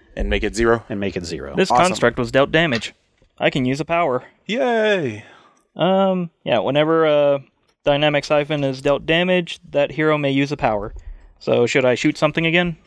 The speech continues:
Speaker 1: Yeah.
Speaker 3: Oh, darn. Did we do the, uh, second stout
Speaker 1: We have not
Speaker 3: barrel?
Speaker 1: done the second
Speaker 2: We haven't
Speaker 1: stout
Speaker 2: got
Speaker 1: barrel.
Speaker 2: there yet.
Speaker 1: We're still working on this.
Speaker 3: Oh, okay. Okay, yeah, sorry.
Speaker 1: So you could actually destroy the second stout barrel before it happens.
Speaker 3: I would do that then.
Speaker 1: And deal two damage,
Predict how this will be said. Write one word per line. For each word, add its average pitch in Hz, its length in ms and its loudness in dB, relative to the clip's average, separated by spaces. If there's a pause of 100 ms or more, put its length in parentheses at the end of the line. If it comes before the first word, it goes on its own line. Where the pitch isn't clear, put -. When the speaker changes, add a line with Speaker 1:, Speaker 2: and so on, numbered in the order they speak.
(200)
Speaker 1:
Yeah. 120 920 -4
Speaker 3:
Oh, 139 40 0
darn. 175 320 0
Did 127 120 -2
we 151 140 0
do 165 180 0
the, 143 200 2
uh, 117 60 0
second 131 320 -4
stout 143 140 0
Speaker 1:
We 135 60 6
have 127 60 0
not 160 60 2
Speaker 3:
barrel? 165 140 2
Speaker 1:
done 151 120 2
the 139 60 0
second 139 200 0
Speaker 2:
We 113 60 0
haven't 104 100 -2
Speaker 1:
stout 135 120 4
Speaker 2:
got 104 80 0
Speaker 1:
barrel. 135 120 2
Speaker 2:
there 120 100 -2
yet. 113 80 -4
Speaker 1:
We're 147 80 4
still 151 220 0
working 123 260 -2
on 104 120 -4
this. - 320 -8
Speaker 3:
Oh, 156 280 4
okay. 110 280 -2 (220)
Okay, 143 380 2
yeah, 110 140 4
sorry. 113 380 -2 (160)
Speaker 1:
So - 160 2
you 131 120 4
could 180 140 2
actually 160 220 0
destroy 131 260 2
the 120 60 0
second 127 260 -2
stout 127 240 0
barrel 123 180 4
before 110 300 -2
it 101 60 -2
happens. 113 520 -2
Speaker 3:
I 123 120 0
would 139 200 -2
do 160 140 0
that 139 180 0
then. 113 240 -6 (680)
Speaker 1:
And 107 320 -2
deal 113 220 4
two 117 160 -2
damage, 113 600 -2